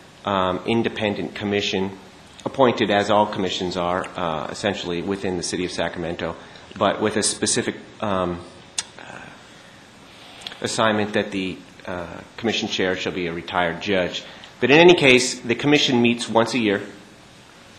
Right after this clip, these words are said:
and they set for the following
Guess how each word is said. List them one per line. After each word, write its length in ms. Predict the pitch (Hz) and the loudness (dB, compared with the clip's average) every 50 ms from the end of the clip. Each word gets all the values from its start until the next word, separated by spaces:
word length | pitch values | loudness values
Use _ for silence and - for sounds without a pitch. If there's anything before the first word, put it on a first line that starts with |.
| - - - - - - - - - - - - - - - - - - - - - - - - | -20 -20 -20 -20 -20 -20 -20 -20 -20 -20 -20 -20 -20 -20 -20 -20 -20 -20 -20 -20 -20 -8 0 2
and 480 | 120 117 113 113 113 110 110 110 110 | 4 6 6 6 4 4 4 4 2
they 400 | 110 - - 107 101 113 110 110 | 0 -2 -4 0 0 2 2 2
set 400 | 110 - - - 117 110 - - | 0 -2 0 2 2 2 2 0
for 160 | - - 113 101 | -2 -2 -2 -2
the 80 | 101 | -2
following 580 | - - 120 117 127 135 131 117 101 98 101 | 2 6 8 8 8 8 8 6 6 4 2